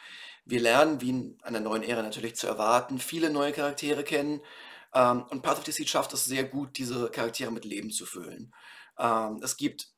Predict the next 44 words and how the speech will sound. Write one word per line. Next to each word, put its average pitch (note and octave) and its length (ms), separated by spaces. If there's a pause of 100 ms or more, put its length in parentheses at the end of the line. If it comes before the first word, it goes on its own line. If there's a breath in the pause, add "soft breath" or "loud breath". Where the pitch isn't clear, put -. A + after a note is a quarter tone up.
nicht D#3 240
nur C#3+ 100
die C3+ 80
jetzt A#2+ 180
schon A#2 180
in A#2+ 120
meiner A2 200
kurzen - 340
Zusammenfassung A2+ 800
beschriebenen C#3+ 420
Charaktere, A#2+ 380
es A#2 80
gibt C#3+ 100
noch B2+ 180
einige B2+ 380
andere A2+ 320
wichtige C3 320
Charaktere, A#2 640 (420 loud breath)
Charaktere, C3 400
die B2+ 80
vermutlich C#3 360
die C3+ 80
gesamte B2 340
Phase C3+ 360
über G#2 340 (380 loud breath)
wichtig - 400
bleiben. A#2 560 (580 loud breath)
Und B2+ 400
ich C3 140
muss C#3 160
sagen, B2 340
dieses A#2 240
Buch B2 180
hat B2+ 120
es B2 100
geschafft, B2 440
mir B2 220
einige B2 380
davon A#2 320
sehr A#2 140
ans A#2 140
Herz A2+ 280
zu B2+ 120
legen. G#2+ 420